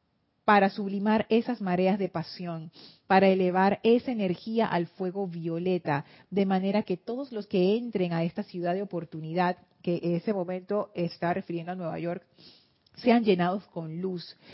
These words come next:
Hagan el llamado pidiendo que la presión de energía que interactúa sobre los cuerpos de la gente joven sea una presión que produzca perfección en arte, en música y en toda actividad buena. Su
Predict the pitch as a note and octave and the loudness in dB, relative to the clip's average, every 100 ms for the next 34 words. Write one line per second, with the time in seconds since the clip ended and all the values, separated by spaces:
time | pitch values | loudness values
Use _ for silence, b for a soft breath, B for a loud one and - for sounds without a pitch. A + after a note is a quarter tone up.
0 | B B A3+ C#4 C#4 A3+ F#3 F3+ G3 A3+ | B B 4 4 2 0 0 2 0 -2
1 | A3 G3 G#3+ C#4 D#4 G#3+ F#3 F3+ F3 F3 | -4 -4 -2 -2 -2 -6 -4 -2 -2 -2
2 | F3 - F#3+ A3 G3+ E3 - G3+ F#3 D#3+ | -6 -8 -6 -4 -4 -4 -6 -2 -2 0
3 | F3+ F3 F3 D#3+ - A#3 C#4 C#4 F#3 E3+ | -4 -2 0 -2 -4 -8 -8 -6 -6 -6
4 | D#3+ - G3 G#3 A#3 G#3+ F3 E3+ F#3+ F#3 | -8 -6 -6 -6 -8 -6 -4 -4 -6 -6
5 | D#3+ - A#3 F3+ F3+ - B B - - | -8 -6 -6 -4 -6 -10 B B -6 2
6 | D4+ D4 D4+ A3+ G3 - G#3 G3+ - F3+ | 2 2 -2 -4 -6 -6 -8 -6 -6 -6
7 | F3 F#3+ G#3 G3+ B3+ C4 - C#4 - A3 | -6 -6 -6 -4 -4 -4 -6 -8 -8 -8
8 | G#3 F3 F3 F#3 G3+ G3 E3+ E3+ F3+ A#3 | -8 -6 -2 0 -2 -2 -4 -4 -6 -8
9 | C4+ A#3 F#3+ E3+ E3 D#3+ G3 F#3+ G3 - | -10 -6 -2 0 -2 -6 -6 -4 -4 -6
10 | D#3+ D#3 D#3 D3+ D#3+ D#3+ D#3 D#3 _ B | -6 -4 -4 -4 -6 -6 -8 -12 _ B
11 | B B B - F3+ | B B B -12 -12